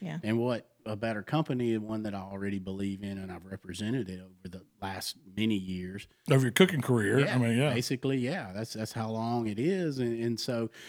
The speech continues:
Speaker 2: you know, i-, if you really believe in something and you really, you know, have it in your heart, i-, it's really easy to, to, to preach that. And,
Speaker 3: Yeah.
Speaker 2: and to, and, and it, you just, it resonates from you. Just like w-, when you use it or you talk about it, you can tell,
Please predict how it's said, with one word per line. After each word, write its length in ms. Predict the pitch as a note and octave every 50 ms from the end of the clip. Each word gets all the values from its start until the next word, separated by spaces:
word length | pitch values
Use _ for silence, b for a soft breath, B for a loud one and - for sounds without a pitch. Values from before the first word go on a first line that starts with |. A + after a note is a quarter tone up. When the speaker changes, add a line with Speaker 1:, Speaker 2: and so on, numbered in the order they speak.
| B B B B
Speaker 2:
you 80 | D3+ D3
know, 260 | D3+ D3+ D3+ D3+ D3
i-, 340 | C3+ C3 B2+ A#2+ A#2 A2 - -
if 280 | - - A#2+ - -
you 80 | C#3 C3
really 240 | D#3 F#3 F3+ D#3 C3+
believe 340 | B2+ C3 C3 C3+ C#3 C3
in 100 | B2+ C3 B2
something 540 | - C#3+ C3 C3 B2+ - C3+ C3+ C3 C3 A#2+
and 320 | G#2+ G#2 G#2+ G#2+ G#2+ G#2
you 120 | G2+ G2
really, 560 | G2 G#2 A#2+ C3+ C#3 C#3 C3 B2+ B2 A#2 G#2 G2 - _ _ _
you 160 | B2 A#2+ A#2+ A#2
know, 120 | A2 G#2
have 300 | G2+ - B2+ A#2+ A#2+ A#2+ A#2+
it 100 | A#2 A#2+
in 140 | A#2+ A#2+ A#2
your 120 | A2+ A2
heart, 400 | A2 A2+ A2+ A2+ A2+ A2+ A2+ A2
i-, 40 | G#2+
it's 480 | G#2 G2+ G#2 G#2+ G2+ - G#2 G2+ - G2+
really 300 | G#2+ C3+ C#3+ C#3 B2+ A#2
easy 480 | A#2 A#2 A#2 B2 B2+ A#2 G#2+ G#2+ G#2 G2 -
to, 100 | - G2+
to, 80 | F#2+ - _ _ _ _ _ _ _ _ _ _ -
to 80 | -
preach 380 | E2+ - - A2+ A2 G#2 - -
that. 320 | - G2+ F2+ E2+ - - - _ -
And, 240 | A2 G#2 G2+ G2+ D3
Speaker 3:
Yeah. 140 | D3 B2 G#2
Speaker 2:
and 100 | G2+ -
to, 240 | - G#2+ G2 F#2+ - _ _ _ _
and, 180 | A2+ G#2+ G#2 A2
and 120 | A#2+ A#2+
it, 120 | B2+ A#2+ - - -
you 280 | - - - A2+ A#2+ B2+
just, 260 | B2+ C3 - - - - _ _ _ _ -
it 260 | - - B2 A#2 G#2+
resonates 540 | B2+ D#3 E3+ - C3 A2 G#2 G2 - - -
from 240 | - G2 F#2+ F#2 F2+
you. 80 | F2+ F#2 - _ _ _ _ _ _ -
Just 160 | C3+ C3 -
like 260 | B2+ A#2 A2 G#2 - -
w-, 220 | B2 B2 A#2+ A2+ A2+
when 180 | A2+ A2+ A2
you 140 | A#2 B2+ C3
use 320 | C3 A#2+ A2+ A2 A2 G#2+ G#2+
it 100 | G#2 G#2
or 80 | G#2
you 160 | A2+ C3 D3
talk 240 | C#3+ - G2 F2 - -
about 260 | F#2+ F#2 F#2+ F#2 F#2+
it, 60 | F2+
you 120 | G2+ C3 F3
can 140 | - E3+ C#3
tell, 360 | - - F2 E2 F2 B2